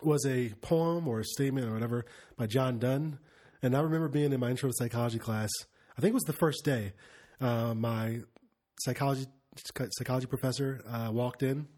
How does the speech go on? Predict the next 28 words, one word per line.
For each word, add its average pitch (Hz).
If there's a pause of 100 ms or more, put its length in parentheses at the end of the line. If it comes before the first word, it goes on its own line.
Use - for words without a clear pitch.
(960)
and 120
he, 123
uh, 120
repeated 143
the, 143
this 135
poem. 98 (400)
"No 151
man 170
is 151
an 147
island, 156 (220)
entire 139
of 123
itself. 139 (720)
Every 143
man 143
is 131
a 123
piece -
of 131
the 127
continent, 143 (240)
a -
part 139
of 123
the 123
main. 143